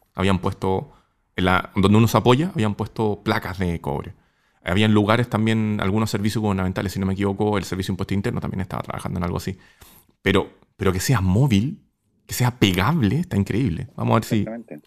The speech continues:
Speaker 2: Son,
Speaker 1: conseguimos
Speaker 2: son
Speaker 1: ese
Speaker 2: unas
Speaker 1: dato después.
Speaker 2: láminas. Sí, yo te, te lo puedo dar. Son unas láminas y tú, obviamente, eso, eh, o el autoadhesivo, y tú las pegas donde, en una manilla, en cualquier cosa que tú sabes que va a tener mucho contacto con personas, ¿ah?
Speaker 1: Mm.
Speaker 2: Ahora, en mi caso la tengo en la puerta de la casa, pero si tú tienes un negocio,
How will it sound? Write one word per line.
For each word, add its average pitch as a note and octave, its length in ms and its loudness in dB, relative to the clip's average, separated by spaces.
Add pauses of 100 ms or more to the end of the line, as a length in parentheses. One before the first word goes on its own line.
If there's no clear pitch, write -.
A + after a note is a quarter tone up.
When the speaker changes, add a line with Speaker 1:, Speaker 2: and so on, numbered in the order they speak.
Speaker 2:
Son, - 100 6
Speaker 1:
conseguimos G#2 460 6
Speaker 2:
son G2+ 100 6
Speaker 1:
ese F#2 60 8
Speaker 2:
unas - 60 4
Speaker 1:
dato E2+ 120 6
después. D3 220 2
Speaker 2:
láminas. A2+ 280 -2 (460)
Sí, D3 260 2
yo C#3+ 120 2
te, C#3 220 0
te C#3 120 -2
lo C3 80 0
puedo A2+ 180 -2
dar. - 220 -4
Son A#2+ 80 -8
unas C3 180 -4
láminas C#3 460 -2
y C3+ 60 -4
tú, C#3+ 280 -2 (280)
obviamente, A#2 600 -2 (100)
eso, - 400 -12
eh, - 240 -14
o - 100 -6
el - 200 -6
autoadhesivo, G2+ 840 0
y G#2+ 80 -6
tú B2 80 -2
las A#2+ 160 0
pegas B2 340 0
donde, A2 460 -4 (240)
en F2 100 -8
una E2 140 0
manilla, G#2+ 720 0 (300)
en G2+ 100 -8
cualquier A2 300 0
cosa C#3+ 260 -4
que C3 80 0
tú A#2 80 0
sabes A#2+ 240 0
que - 80 -2
va A2+ 60 4
a - 20 2
tener G#2+ 160 0
mucho G#2+ 260 -4
contacto G#2 380 -6
con G2+ 120 -6
personas, - 420 -8 (180)
¿ah? F#2 220 0
Speaker 1:
Mm. F#2 80 -8
Speaker 2:
Ahora, F#2+ 260 2 (220)
en G#2 100 -6
mi A2 100 -2
caso E3 220 2
la B2+ 80 2
tengo A2+ 180 0
en G#2+ 40 4
la G2+ 80 2
puerta A2 180 -2
de G#2+ 80 -2
la A3 80 -2
casa, D3 180 -2
pero G2 200 2
si - 160 -10
tú G#2+ 100 -4
tienes A2+ 180 -2
un G#2 120 -4
negocio, A2 540 0